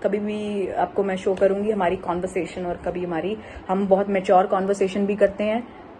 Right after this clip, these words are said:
बहुत, अ, करते हैं, uh, of course। And, अ, हमारा बचपना, अ, दोनों का ही, अ, he is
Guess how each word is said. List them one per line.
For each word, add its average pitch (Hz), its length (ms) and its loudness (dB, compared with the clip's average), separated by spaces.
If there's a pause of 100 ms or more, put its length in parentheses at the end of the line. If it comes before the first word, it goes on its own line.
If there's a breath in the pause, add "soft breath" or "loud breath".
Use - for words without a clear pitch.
(220)
बहुत, 190 580 -2
अ, 185 160 0
करते 185 360 -6
हैं, 214 300 -4 (260)
uh, 160 800 -2
of - 40 -14
course। - 400 0 (500)
And, 175 320 4
अ, 170 60 4 (200)
हमारा 190 300 2
बचपना, 202 760 0
अ, 175 240 2
दोनों 180 360 2
का 202 120 2
ही, 202 400 2
अ, 160 80 2 (760)
he 254 220 4
is 262 60 2